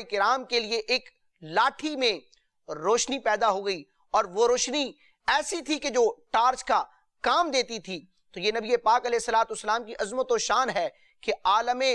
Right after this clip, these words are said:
نباتات میں بھی آپ کے معجزات کا ظہور ہوتا ہے۔ اگر اسی طرح عالم جنات کو دیکھا جائے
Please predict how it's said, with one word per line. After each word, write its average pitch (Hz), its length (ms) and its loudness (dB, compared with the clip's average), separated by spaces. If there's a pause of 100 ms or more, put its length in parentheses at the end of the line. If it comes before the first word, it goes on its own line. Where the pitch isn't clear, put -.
(120)
نباتات 214 800 2
میں 285 80 -4
بھی 254 180 -6
آپ 247 280 2
کے 226 200 0 (360)
معجزات 190 640 0
کا 208 100 0
ظہور 175 320 -6
ہوتا 147 400 -6
ہے۔ 113 80 -18 (480)
اگر 247 240 2 (360)
اسی 339 260 0
طرح 240 260 2 (100)
عالم 269 360 2 (300)
جنات 220 640 0
کو 349 80 -2
دیکھا 277 300 0
جائے 226 300 2